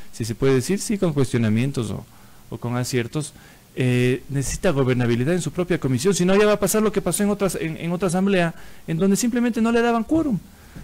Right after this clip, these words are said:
Entonces no le dieron quórum, no, ya no me acuerdo a quién, y se tuvo, se tuvieron que cambiar las dignidades porque simplemente era ingobernable. Entonces,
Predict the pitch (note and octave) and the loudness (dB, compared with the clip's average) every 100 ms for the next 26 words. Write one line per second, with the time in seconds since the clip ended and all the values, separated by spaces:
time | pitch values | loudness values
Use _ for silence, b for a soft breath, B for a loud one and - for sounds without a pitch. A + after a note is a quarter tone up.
0 | B - E3 G#3 G#3 G#3 F#3+ G#3 G3+ F3+ | B -2 2 6 6 6 4 4 4 4
1 | F3 F3+ F3+ E3+ F3+ F#3 D#3+ C3+ G3 F3+ | 2 2 2 0 0 2 2 2 2 2
2 | E3+ - B B B E3 E3 E3+ E3+ G3 | 0 -4 B B B 0 2 2 2 2
3 | F#3+ F3+ F#3 G3+ F3+ F3 F3 G3 F3+ E3 | 2 2 2 2 2 0 0 2 2 0
4 | E3+ G3 A3 G3 E3 E3 D3+ F#3 F3+ F3+ | 0 2 2 0 -4 -2 -2 -2 -2 -2
5 | F3+ F3+ F3 - E3+ D#3+ C3 A2 A2 G#2 | 0 0 0 2 2 4 4 2 2 0
6 | A2+ B2 C3+ C3 A#2+ | -2 -2 -2 -2 -6